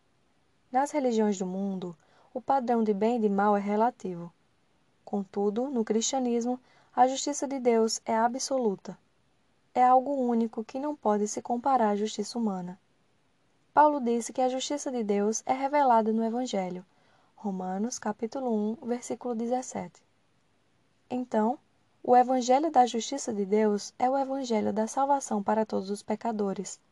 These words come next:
Se alguém crer no Evangelho da justiça de Deus, todos os seus pecados desaparecerão e ele se tornará uma pessoa sem pecado. Esse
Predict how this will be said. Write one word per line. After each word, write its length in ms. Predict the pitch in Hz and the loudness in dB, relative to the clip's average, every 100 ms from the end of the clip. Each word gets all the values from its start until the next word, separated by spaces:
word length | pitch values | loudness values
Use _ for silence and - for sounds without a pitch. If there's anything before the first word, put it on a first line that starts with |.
| _ _ _ _ _ _ _ _ _ _ _ _ _ _ _ _ _ _ | _ _ _ _ _ _ _ _ _ _ _ _ _ _ _ _ _ _
Se 120 | - | -2
alguém 280 | 233 226 285 | 0 2 0
crer 280 | - 247 247 | 0 2 2
no 140 | 233 | 2
Evangelho 480 | 220 208 208 220 240 | 2 2 2 2 2
da 140 | 220 208 | 2 0
justiça 380 | 208 233 226 | 0 -4 -4
de 120 | 202 196 | -6 0
Deus, 480 | 214 220 208 208 - _ _ _ | 2 4 2 -2 -10 _ _ _
todos 240 | - 285 302 | 0 0 2
os 80 | 294 | -2
seus 180 | 285 | -2
pecados 520 | - 254 - 220 208 196 | 0 0 2 2 2 2
desaparecerão 1000 | 208 214 214 240 240 - 262 220 208 214 _ _ | 2 2 2 0 -2 0 0 2 0 -4 _ _
e 80 | 247 | 0
ele 160 | 269 269 | 0 0
se 120 | - | -4
tornará 460 | 285 277 277 247 226 | -4 0 6 8 8
uma 140 | 226 | 4
pessoa 380 | 247 233 220 208 | 0 -2 0 0
sem 180 | 226 214 | -2 -4
pecado. 520 | 220 - 196 185 202 _ _ _ _ _ _ _ _ _ - | -4 -6 -8 -8 -14 _ _ _ _ _ _ _ _ _ -2
Esse 380 | 254 269 - 330 | 0 0 -2 -2